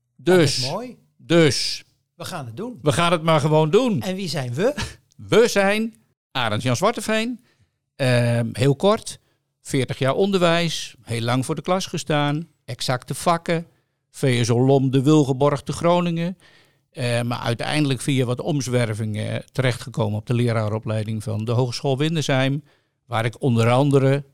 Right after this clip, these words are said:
Speaker 1: naast allerlei werk in opleidingen, ook die training Zin in Lesgeven geef voor mensen die de entree maken.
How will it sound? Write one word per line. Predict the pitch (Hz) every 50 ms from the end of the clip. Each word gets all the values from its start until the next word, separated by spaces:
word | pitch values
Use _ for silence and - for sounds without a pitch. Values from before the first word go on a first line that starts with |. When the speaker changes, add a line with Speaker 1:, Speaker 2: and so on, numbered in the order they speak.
| _ _ _
Speaker 1:
naast | - 110 107 104 101 - -
allerlei | 117 113 110 107 107
werk | 101 117 113 107 -
in | - 113
opleidingen, | - 165 160 156 139 131 127 131 131 123 123 120 120 123 123 - - -
ook | 143 135 - -
die | 131 107
training | - - 127 131 147 160 156 147 147 143 139 139 156 - _ _ _ _ _
Zin | - - - 139 127
in | 127 127
Lesgeven | 127 131 120 - - 120 113 113 110 117 107
geef | - 113 101 104 110 - - _ _
voor | _ _ - 110 98
mensen | 95 101 98 101 - - 104
die | 107 92
de | 110 120
entree | 117 110 - - 107 107 104 104
maken. | 104 95 92 87 - - -